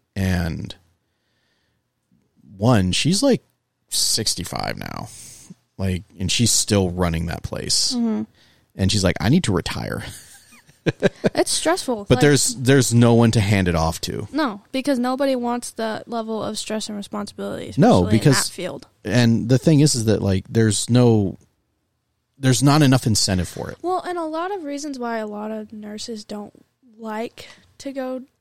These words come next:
Speaker 2: like, director of nursing and stuff, it's 'cause it's a lot of paperwork.
Speaker 1: Yeah, it's
Speaker 2: Like,
Speaker 1: the admin
Speaker 2: usually,
Speaker 1: side of
Speaker 2: yeah,
Speaker 1: it.
Speaker 2: usually if you're gonna be a nurse, they wanna be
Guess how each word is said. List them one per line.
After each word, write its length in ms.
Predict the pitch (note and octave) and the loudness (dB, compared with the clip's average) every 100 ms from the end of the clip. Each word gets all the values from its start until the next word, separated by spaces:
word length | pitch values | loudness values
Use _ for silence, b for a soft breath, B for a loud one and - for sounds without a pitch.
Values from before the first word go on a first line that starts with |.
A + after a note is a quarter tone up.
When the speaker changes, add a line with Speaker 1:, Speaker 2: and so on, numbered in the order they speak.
| _ | _
Speaker 2:
like, 280 | C4 B3 - | -12 -10 -8
director 400 | B3 B3 - B3 | -8 -8 -10 -12
of 60 | |
nursing 420 | A#3+ B3 A#3+ C4 B3 | -10 -12 -12 -12 -14
and 80 | |
stuff, 220 | A#3+ B3+ - | -14 -16 -10
it's 220 | C4+ - - | -10 -10 -14
'cause 200 | B3+ B3 | -12 -10
it's 200 | A#3 - | -10 -14
a 60 | A3 | -12
lot 200 | A#3 A3+ | -10 -12
of 160 | - | -14
paperwork. 600 | - G#3+ G3 F#3 - - | -16 -14 -14 -18 -18 -10
Speaker 1:
Yeah, 200 | C3 D#3 | -4 -2
it's 80 | E2+ | -2
Speaker 2:
Like, 100 | - | -6
Speaker 1:
the 60 | F#2+ | -6
admin 140 | - G#2+ | -4 -2
Speaker 2:
usually, 240 | F2+ E2+ - | -2 -4 -6
Speaker 1:
side 120 | - | -8
of 80 | C4 | -6
Speaker 2:
yeah, 240 | B3+ G3+ | -6 -6
Speaker 1:
it. 60 | - B B | -8 B B
Speaker 2:
usually 360 | - G4 G4 F#4 | -6 -4 -2 -2
if 120 | D#4+ | -4
you're 140 | D#4 D4 | -4 -4
gonna 120 | C4+ | -2
be 120 | B3 | -4
a 40 | A#3 | -4
nurse, 240 | A#3 A3+ | -6 -6
they 120 | A3+ | -8
wanna 240 | G#3+ G#3 G#3 | -8 -8 -8
be 300 | G#3+ G3+ | -6 -8